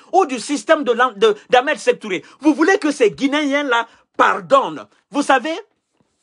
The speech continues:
vous savez, je vais vous dire quelque chose. Je vais, Monsieur Mori, écoutez, je vais vous tirer, je vais vous tirer l'oreille. Je vais vous dire quelque chose de très, très important. Écoutez très bien. Dispatchez cette vidéo au maximum, s'il vous plaît.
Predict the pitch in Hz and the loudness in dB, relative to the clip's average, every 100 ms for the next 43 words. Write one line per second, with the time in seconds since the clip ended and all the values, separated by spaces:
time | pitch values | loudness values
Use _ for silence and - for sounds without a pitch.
0 | _ _ _ _ _ _ _ _ _ _ | _ _ _ _ _ _ _ _ _ _
1 | 214 - 220 208 160 131 180 262 190 180 | -6 0 0 0 -2 -6 -2 -2 -2 -6
2 | 185 147 143 135 147 95 _ _ _ _ | -6 -6 -8 -10 -12 -12 _ _ _ _
3 | _ 196 220 170 262 277 - _ - 202 | _ -6 -4 0 0 0 -6 _ -2 -2
4 | 220 214 240 120 _ - 196 214 170 107 | 0 0 -2 -2 _ -8 -6 -6 -10 -12
5 | _ 165 208 277 165 202 202 233 - - | _ -6 -2 -2 -4 -8 -8 -10 -12 -12
6 | 202 277 220 156 185 190 175 113 113 - | -2 -2 -2 -8 -8 -6 -6 -6 -10 -12
7 | _ 165 202 285 175 165 202 147 139 - | _ -6 0 0 0 -6 -4 -6 -6 -8
8 | 175 110 - 165 175 143 127 117 - 90 | -8 -10 -14 -12 -8 -8 -8 -10 -12 -4
9 | 247 214 - 214 - 262 262 151 120 - | -4 -4 -4 -6 -4 -4 -4 -6 -10 -16
10 | _ 190 214 269 233 370 220 - 143 175 | _ 0 2 0 0 0 -2 -6 -6 2
11 | 180 143 160 151 156 147 185 107 87 - | 2 2 -4 -6 -6 -6 -8 -8 -14 -18